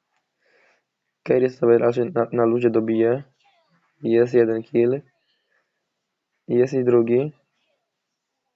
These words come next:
Triple kill. Ładnie. Kerry sześć zero cztery, dwunasty level, tak nawet Granger do niej podjazdu teraz nie ma.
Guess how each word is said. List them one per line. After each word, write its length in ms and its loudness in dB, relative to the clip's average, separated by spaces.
Triple 440 -2
kill. 300 -10
Ładnie. 540 -6
Kerry 240 0
sześć 260 0
zero 220 2
cztery, 560 -2
dwunasty 680 -2
level, 380 0
tak 440 -12
nawet 260 2
Granger 260 -2
do 100 -6
niej 140 -8
podjazdu 400 -2
teraz 220 -2
nie 140 -2
ma. 140 -6